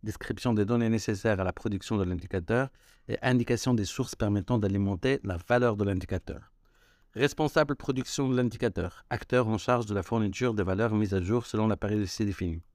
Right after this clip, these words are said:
Valeur de benchmark, c'est la valeur de référence, si disponible, de l'indicateur. Valeur cible,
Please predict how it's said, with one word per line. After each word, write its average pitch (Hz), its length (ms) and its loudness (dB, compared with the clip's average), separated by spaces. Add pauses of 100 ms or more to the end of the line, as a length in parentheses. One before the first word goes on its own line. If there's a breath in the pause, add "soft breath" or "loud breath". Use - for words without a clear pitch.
(480)
Valeur 110 320 4
de 95 40 0
benchmark, 90 480 -2 (120)
c'est - 140 -4
la 90 80 0
valeur 95 260 -2
de 90 80 -4
référence, 95 420 0
si - 160 -4
disponible, 104 540 0 (220)
de 98 60 -2
l'indicateur. 92 640 -2 (560)
Valeur 147 240 4
cible, 143 360 -2